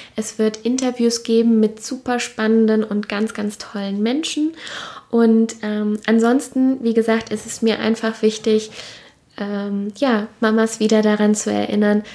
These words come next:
was für eine Kraft in ihnen steckt und wie toll sie einfach sind. Weil das bist du,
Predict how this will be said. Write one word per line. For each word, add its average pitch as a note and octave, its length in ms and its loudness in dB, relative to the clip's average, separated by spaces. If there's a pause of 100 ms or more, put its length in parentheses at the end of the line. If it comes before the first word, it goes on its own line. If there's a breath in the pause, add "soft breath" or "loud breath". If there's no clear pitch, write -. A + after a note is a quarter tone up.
(140 loud breath)
was - 360 -4 (420)
für - 240 -4
eine G#3 220 2
Kraft - 440 -2
in A3 140 4
ihnen G#3 240 2
steckt G3 440 -6 (100)
und F#3+ 440 0
wie G#3 160 0
toll G3 300 0
sie F#3+ 160 -2
einfach F#3+ 340 -10
sind. - 380 -10 (720)
Weil G3+ 340 0 (1000 soft breath)
das G#3 180 -2
bist - 400 0
du, C4 300 2